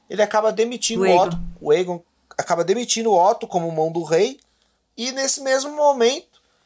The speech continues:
Speaker 1: né, provando ele mais uma vez sendo manipulado pelo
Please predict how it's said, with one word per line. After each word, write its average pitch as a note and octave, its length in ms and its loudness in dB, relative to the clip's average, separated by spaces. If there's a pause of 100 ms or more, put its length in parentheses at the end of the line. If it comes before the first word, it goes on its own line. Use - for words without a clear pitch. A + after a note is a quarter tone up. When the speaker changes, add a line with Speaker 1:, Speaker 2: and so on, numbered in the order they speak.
(340)
Speaker 1:
né, A3 380 0 (340)
provando F#3+ 420 -2
ele G3+ 120 -8
mais F#3+ 360 0
uma A#3 120 0
vez G#3 160 2
sendo G3+ 200 -4
manipulado G3 680 0
pelo F#3 320 0